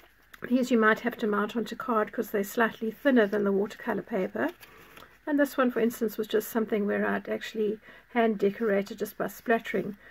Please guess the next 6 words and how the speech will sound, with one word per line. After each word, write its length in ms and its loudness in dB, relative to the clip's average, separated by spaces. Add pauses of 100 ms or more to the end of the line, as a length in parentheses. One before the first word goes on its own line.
(140)
some 300 0
diluted 560 0
paint 480 -4 (180)
onto 400 0
a 60 -4
surface. 680 -4